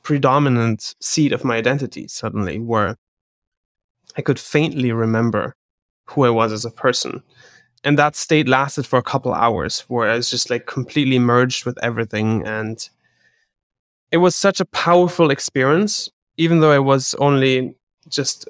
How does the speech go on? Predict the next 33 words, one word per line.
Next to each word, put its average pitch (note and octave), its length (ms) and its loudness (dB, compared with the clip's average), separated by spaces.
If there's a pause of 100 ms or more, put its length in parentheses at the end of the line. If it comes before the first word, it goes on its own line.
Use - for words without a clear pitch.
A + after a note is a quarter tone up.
it B2+ 180 -8
didn't C3+ 220 2
last A#2+ 300 0
forever. C3 460 0 (720)
It - 260 -4
changed E3 560 2
me B2+ 100 2
forever, - 460 -14 (640)
because C#3+ 280 -2
I C3+ 80 4
wanted C3+ 440 2
to C#3 100 0
understand, C3 480 2
how C3+ 180 2
is B2+ 100 2
it B2 100 0
possible? B2 560 -2
What B2 180 0
is A#2+ 160 -2
reality? A2+ 800 0
What A#2 200 -4
is A#2 140 -6
consciousness? B2+ 640 -6
What B2 260 -4
does B2+ 160 -6
meditation B2 520 -4
do C3 180 0
to C#3+ 100 2
consciousness? A#2+ 800 -10 (480)
What C3+ 140 2
are C3+ 40 2
the C3 100 -2
possibilities D3 1040 -2